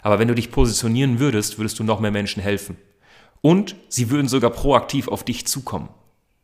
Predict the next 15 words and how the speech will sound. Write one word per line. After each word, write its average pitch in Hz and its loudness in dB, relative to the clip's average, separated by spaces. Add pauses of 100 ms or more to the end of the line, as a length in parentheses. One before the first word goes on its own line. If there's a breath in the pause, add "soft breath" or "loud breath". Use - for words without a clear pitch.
(200)
Doppelter 143 6
Gewinn. 110 -2 (720 soft breath)
Und 104 -2
was 160 6
machst 185 0
du? 113 -4 (600 soft breath)
Du - -20
bist - -8
in 98 -4
gewissermaßen 131 -2
derzeit 98 -4 (580 soft breath)
auch - -2
ein - -10
bisschen 175 2
egoistisch 120 -2